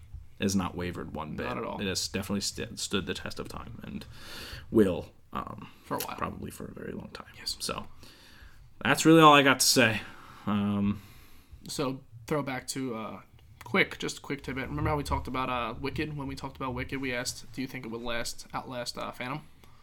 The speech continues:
Speaker 2: Let's ask the same question. Do you think Hamilton will,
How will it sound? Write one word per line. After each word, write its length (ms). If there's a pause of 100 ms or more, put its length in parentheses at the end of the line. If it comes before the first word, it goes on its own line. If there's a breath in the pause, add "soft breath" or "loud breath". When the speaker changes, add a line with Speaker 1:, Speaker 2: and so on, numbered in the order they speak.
(1400 soft breath)
Speaker 2:
Let's 140
ask 180
the 60
same 200
question. 440 (1700 soft breath)
Do 60
you 20
think 180
Hamilton 460
will, 280